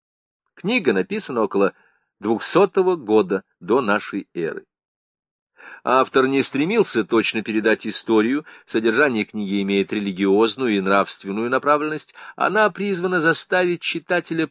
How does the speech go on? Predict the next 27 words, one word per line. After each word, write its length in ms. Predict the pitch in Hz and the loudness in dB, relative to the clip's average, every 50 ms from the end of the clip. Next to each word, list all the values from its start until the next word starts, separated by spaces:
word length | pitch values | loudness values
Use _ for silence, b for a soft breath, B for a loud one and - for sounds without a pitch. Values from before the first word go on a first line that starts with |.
| _ _ | _ _
подавать 640 | - 151 135 143 143 143 151 151 143 - - - - | -4 -2 0 0 2 2 2 2 2 0 -6 -12 -14
милостыню, 840 | 117 123 135 147 139 120 107 92 - - - - 90 78 76 73 b b b b b | -12 -10 -6 -6 -4 -2 -4 -4 -4 -8 -10 -14 -16 -16 -16 -20 b b b b b
хоронить 520 | - - 110 107 104 104 101 95 - - | -4 0 2 2 2 2 0 -4 -6 -8
умерших 640 | 90 85 95 139 185 202 165 - - 165 151 - b b b b | -10 -6 -2 0 0 0 0 -2 -6 -8 -10 -10 b b b b
и 80 | - 95 | -10 -8
вести 320 | 87 87 - - - 98 | -6 -6 -8 -8 -10 -10
нравственную 840 | 87 82 82 92 110 131 131 - - - - 113 113 113 110 107 - _ _ | -8 -2 0 0 0 0 0 -4 -10 -14 -14 -14 -14 -14 -14 -16 -18 _ _
семейную 640 | - - - 101 92 92 90 87 85 85 82 80 80 | -16 -12 -10 -6 -4 -4 -4 -4 -6 -8 -10 -10 -12
жизнь. 240 | 78 78 - - _ _ _ _ _ _ _ _ _ _ _ _ _ _ _ _ _ _ _ _ _ _ _ | -12 -16 -18 -20 _ _ _ _ _ _ _ _ _ _ _ _ _ _ _ _ _ _ _ _ _ _ _
Книга 360 | - - 170 - 175 175 139 107 | -8 -4 -2 -2 2 2 2 2
сохранилась 720 | - - 107 - 113 110 110 110 110 110 107 101 - - | 2 -2 -2 2 2 2 2 2 2 2 2 2 0 -2
в 80 | 104 | -2
вариантах 600 | 98 107 110 117 127 160 180 180 160 - 131 - - | 0 2 4 6 6 6 4 2 0 -2 -4 -4 -2
на 160 | 113 107 104 | -2 0 0
греческом 720 | 98 92 120 180 214 220 196 - - - - 202 180 175 b b b b b | 0 -2 -2 -4 -4 -4 -4 -6 -6 -6 -6 -6 -8 -8 b b b b b
и 120 | - 208 196 | -4 0 2
латинском 640 | 170 127 107 - - 139 143 127 - - - 123 | 2 2 2 0 -2 -2 -2 -2 -2 -4 -4 -4
языках, 560 | 117 110 110 107 110 101 - 110 107 104 - B B B B B | -2 -2 -2 -2 -2 -2 0 0 0 -2 -4 B B B B B
хотя 440 | _ - 110 104 - - 120 117 110 | _ -2 -2 -2 2 4 4 4 4
первоначальный 720 | 95 117 107 107 107 107 107 101 - 185 208 202 190 185 | 4 2 2 2 2 0 0 0 0 0 0 0 0 -2
текст 380 | 160 - 185 175 165 - - - | -2 -2 -2 -2 -2 -4 -4 -4
ее 120 | 156 151 | -4 -2
был 140 | 139 143 131 | -2 -2 -2
записан 460 | 101 95 82 - 135 131 - 131 113 | -2 -4 -4 -4 -6 -6 -6 -6 -6
на 100 | 113 120 | -4 -4
семитском 600 | 113 - 113 104 101 101 101 95 - - - 98 92 | -4 -4 -6 -4 -4 -4 -6 -6 -8 -8 -8 -8 -8
языке. 500 | 87 87 85 87 85 - 92 92 85 | -6 -6 -8 -8 -6 -2 -2 -2 -2